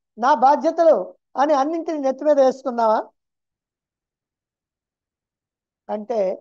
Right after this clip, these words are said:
ఎలా ఉంటుంది? ట్రైన్ ప్రయాణం అయిపోతా ఉంది, బయలుదేరింది. గబగబా, గబగబా పరిగెత్తుకుంటూ వచ్చాడు ఒక వ్యక్తి. వచ్చి ఆమెను కూర్చున్నాడు, అక్కడ సీట్ ఉంది, కూర్చున్నాడు.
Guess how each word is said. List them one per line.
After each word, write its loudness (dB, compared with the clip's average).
ఎలా 4
ఉంటుంది? -8
ట్రైన్ 0
ప్రయాణం 2
అయిపోతా 0
ఉంది, -8
బయలుదేరింది. 2
గబగబా, 4
గబగబా 4
పరిగెత్తుకుంటూ -2
వచ్చాడు 0
ఒక 0
వ్యక్తి. -8
వచ్చి -4
ఆమెను 2
కూర్చున్నాడు, -4
అక్కడ -4
సీట్ -6
ఉంది, -4
కూర్చున్నాడు. -8